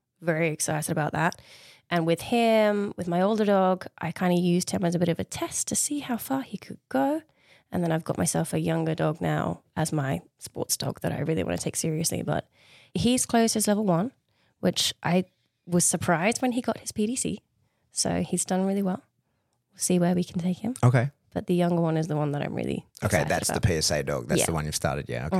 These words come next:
Speaker 1: Mm-hmm. Yeah.
Speaker 2: Yeah. And then you're still training, like, have you guys sort of commercialized the idea of the way that you train, or is that just, this is strictly a hobby? Are you now, like, you know, because of your involvement in P S A, are you training more higher end obedience as a job? Has it changed your life in that way, or is it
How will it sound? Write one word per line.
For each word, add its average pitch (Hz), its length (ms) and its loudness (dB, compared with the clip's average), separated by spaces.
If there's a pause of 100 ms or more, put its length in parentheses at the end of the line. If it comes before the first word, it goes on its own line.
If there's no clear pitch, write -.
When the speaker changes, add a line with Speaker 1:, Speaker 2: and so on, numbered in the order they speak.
Speaker 1:
Mm-hmm. - 400 -10
Yeah. - 140 -6 (120)
Speaker 2:
Yeah. 90 140 0 (420)
And 120 160 4
then 107 360 4 (120)
you're 110 140 2
still 147 240 6
training, 113 400 2
like, 104 200 2
have 120 120 2
you 151 140 4
guys 151 400 2
sort 110 220 2
of 92 220 -2 (460)
commercialized 143 720 4
the 139 100 2
idea 135 320 2
of 131 100 -2
the 135 80 0
way 131 120 4
that 127 60 -2
you 117 80 -2
train, 123 340 2
or 104 80 2
is 90 80 -2
that 92 160 0
just, - 280 -2
this 113 180 2
is 95 80 2
strictly 95 320 0
a 82 80 2
hobby? 80 580 0 (320)
Are - 40 0
you 107 220 2
now, 98 260 2
like, 87 180 2 (220)
you 113 120 2
know, 90 60 0
because 98 260 0
of 98 60 0
your 95 100 2
involvement 95 400 0
in - 20 0
P 95 60 0
S - 140 0
A, 87 260 0
are - 80 -4
you 87 460 -4
training 95 460 -2
more 92 280 0
higher 90 280 2
end 98 140 0
obedience 113 540 0
as 85 100 -6
a 85 60 -2
job? 120 380 4
Has 87 120 -4
it 90 100 -6
changed 107 360 -2
your 85 100 -2
life 80 320 0
in 85 100 -6
that 104 180 -4
way, 123 200 2
or 85 200 -2
is 76 160 -6
it 73 180 -4